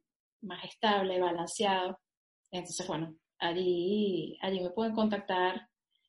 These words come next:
Hacemos, a-, asesoría, digamos, por correo, si es algo muy, muy sencillo, completamente gratuito, mandamos las respuestas,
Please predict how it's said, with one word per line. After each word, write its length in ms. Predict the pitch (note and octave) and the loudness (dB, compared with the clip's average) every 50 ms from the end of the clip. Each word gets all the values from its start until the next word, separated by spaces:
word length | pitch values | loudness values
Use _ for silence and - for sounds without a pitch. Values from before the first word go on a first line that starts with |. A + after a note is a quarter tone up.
| _ _ _ _ - | _ _ _ _ -2
Hacemos, 760 | F3+ F#3+ F3+ F3+ - - G3+ F#3+ F3+ F#3 G3+ A3 A3 G#3+ - | 0 0 0 0 0 0 2 2 2 4 4 4 4 2 0
a-, 220 | - A3 G#3 F#3+ - | 0 0 0 0 0
asesoría, 1160 | - G#3 - - G3 - G#3 G3 G3 G3 F#3+ F#3+ F#3+ G#3 A3+ A#3+ A#3 G#3+ G3 F3+ E3 - - | 0 -2 -2 -2 -2 0 0 2 4 4 4 6 6 6 6 6 6 6 4 4 0 -2 -2
digamos, 300 | - F#3+ G3+ G3+ G3 G3 - | 0 2 2 2 2 0 2
por 160 | - G3+ G3+ - | 2 2 2 2
correo, 500 | F#3+ F#3 F#3+ G3+ G3+ A3 A#3+ B3+ B3+ C4 | 0 2 4 6 6 6 6 6 4 2
si 160 | C4 - A#3 | 2 2 2
es 60 | A3+ | 4
algo 220 | A#3 A3+ A#3 B3 | 6 6 6 8
muy, 680 | B3 A#3+ A#3+ A#3 A3+ A3+ A#3 A#3+ B3 B3 B3 A3+ - - - _ - _ _ _ _ | 8 8 8 8 8 8 8 8 8 8 6 6 4 0 -6 _ -20 _ _ _ _
muy 160 | G#3+ A3 A3 | 6 6 6
sencillo, 880 | A3 - A#3+ A#3+ A#3 - B3+ B3 B3 A#3+ A3 B3 A#3+ A#3+ B3 B3+ C4 - - _ _ _ | 6 6 4 4 4 4 4 6 6 6 6 6 6 6 4 2 0 -2 -10 _ _ _
completamente 640 | - G#3 G#3 A3 G#3 G#3 G#3+ G#3+ A3+ A3 A3 B3+ | 0 2 4 4 4 6 6 4 6 6 6 6
gratuito, 840 | B3 A3 G3 G3+ - A3+ A#3+ C4 C4 C4 C4 B3+ B3+ B3+ B3+ B3+ B3 | 6 6 4 6 6 6 6 6 6 6 6 6 6 6 4 6 6
mandamos 480 | B3 G#3 F#3+ F#3+ F#3 F3+ F3+ F3+ F#3+ - | 4 4 4 2 0 0 0 -2 0 0
las 140 | G3 G3 - _ | -2 -2 -2 _
respuestas, 920 | F#3+ F3+ - _ A3+ A#3+ B3 A#3+ A#3 A#3 - - A3+ A3 A3 A3 G#3+ | -8 -8 -2 _ 4 6 6 6 4 2 2 2 6 8 8 8 8